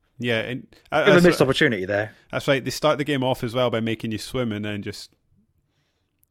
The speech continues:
Speaker 1: never make you do it again. I mean, I'm never gonna complain about that because as I'm a
Speaker 2: No.
Speaker 1: well, I'm a well, <laughs> well documented hater of swimming in games. But I just think that's an
Speaker 2: Yeah.
Speaker 1: odd,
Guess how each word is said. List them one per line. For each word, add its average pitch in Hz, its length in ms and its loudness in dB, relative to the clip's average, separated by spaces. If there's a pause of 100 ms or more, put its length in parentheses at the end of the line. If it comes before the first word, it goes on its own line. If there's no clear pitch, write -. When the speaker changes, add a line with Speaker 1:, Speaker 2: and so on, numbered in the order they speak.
(100)
Speaker 1:
never 110 220 -2
make 107 200 -6
you 101 60 -10
do 101 80 -8
it 104 60 -6
again. 104 280 -6 (200)
I 117 40 -6
mean, 127 140 0
I'm 127 100 2
never 151 220 4
gonna 120 340 2 (460)
complain 123 360 -2
about 101 200 -4
that 101 240 -2
because 101 260 -10
as 107 320 -8
I'm 107 180 -4
a 104 40 -4
Speaker 2:
No. - 20 -4
Speaker 1:
well, 107 340 4 (380)
I'm 123 80 -4
a 127 80 0
well, 123 380 0 (260)
<laughs> - 260 -18
well 120 220 -2
documented 117 760 -6 (240)
hater 120 420 -6
of 107 80 -10
swimming 113 380 -4
in 104 120 -6
games. 101 320 -4
But 107 140 -8
I 110 60 -8
just - 120 -14
think 113 140 -6
that's 113 160 -2
an 156 80 6
Speaker 2:
Yeah. 117 80 8
Speaker 1:
odd, 101 120 -2